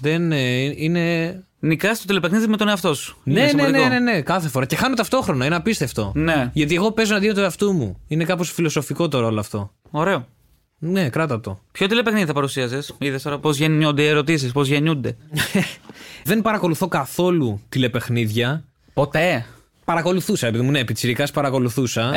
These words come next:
Speaker 2: Ένα που θα σ' άρεσε.
Speaker 1: Εντάξει, ξέρω εγώ, κλασικό που έβλεπα πιτσιρικάς ήταν «Ποιος θέλει να γίνει εκατομμυριούχος».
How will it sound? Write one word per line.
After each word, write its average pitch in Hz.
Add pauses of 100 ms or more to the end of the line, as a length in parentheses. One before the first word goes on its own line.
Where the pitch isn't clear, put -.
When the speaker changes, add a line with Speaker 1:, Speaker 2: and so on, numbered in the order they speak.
Speaker 2:
Ένα 131
που 139
θα -
σ' 143
άρεσε. 135 (140)
Speaker 1:
Εντάξει, 170
ξέρω 170
εγώ, 156
κλασικό 143
που 117
έβλεπα 120
πιτσιρικάς 113
ήταν 135
«Ποιος 135
θέλει 123
να 120
γίνει 120
εκατομμυριούχος». 113